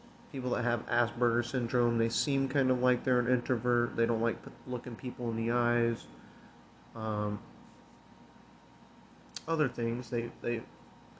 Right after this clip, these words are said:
fiddle around with things with their fingertips when they're talking to people, or they'll stare off into space while they're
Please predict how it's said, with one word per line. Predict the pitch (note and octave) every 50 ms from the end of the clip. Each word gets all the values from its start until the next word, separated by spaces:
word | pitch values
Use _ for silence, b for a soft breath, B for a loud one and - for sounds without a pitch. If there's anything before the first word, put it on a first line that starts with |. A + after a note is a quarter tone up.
| B B B B B B -
fiddle | - - - D#3 D3+ C#3 C3+ C3 C3
around | B2+ B2+ B2+ B2+ B2+ B2 B2
with | B2 B2 -
things | C3+ B2+ B2 B2 B2 A#2 B2
with | A#2
their | G#2+ G#2 A2+
fingertips | A2+ - C3+ B2+ A#2+ B2 A#2+ B2 - C3+ B2 A#2 - - -
when | A#2 A#2
they're | A#2
talking | A2+ - B2 A#2 A#2 A2+ B2 A#2
to | A2+
people, | - - B2+ A#2 - - A#2+
or | A#2+ A#2+ A#2 A2+ A2 G#2+ G#2+ G#2 B B B B B B B B B B B - - - - - - -
they'll | A#2+ A#2+
stare | - - - C3+ B2+ B2 A#2+
off | A#2 A#2 A2+ -
into | A#2+ A2+ G#2+ G2
space | - - - A#2+ A#2 A#2 A2+ A2 G#2+ - - - - -
while | A#2+ A2+ A2+ A2
they're | A2+ A2+ A2 A2+